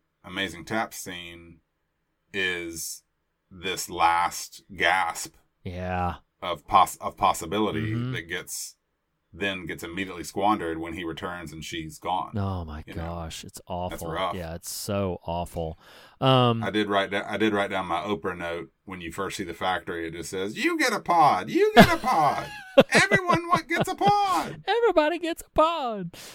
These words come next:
Speaker 2: That's funny. So I'm in, I mean, I'm ready to move. We're,
Speaker 1: Scares.
Speaker 2: yeah, we're, we're essentially here. Um,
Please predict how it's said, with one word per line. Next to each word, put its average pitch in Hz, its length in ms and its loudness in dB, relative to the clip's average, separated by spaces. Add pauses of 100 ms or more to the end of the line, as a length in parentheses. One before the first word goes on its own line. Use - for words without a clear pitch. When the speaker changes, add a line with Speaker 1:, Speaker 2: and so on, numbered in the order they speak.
(180)
Speaker 2:
That's 98 220 4
funny. 90 340 0 (680)
So 135 340 12
I'm 160 360 8
in, 117 600 4 (220)
I 107 80 0
mean, 104 120 4
I'm 113 140 4
ready 110 260 8
to 95 440 4 (120)
move. 98 280 8
We're, 98 340 6
Speaker 1:
Scares. 90 280 -4
Speaker 2:
yeah, 95 240 0
we're, 101 340 6
we're 104 160 0
essentially 95 460 -2
here. 92 580 0 (180)
Um, 95 600 0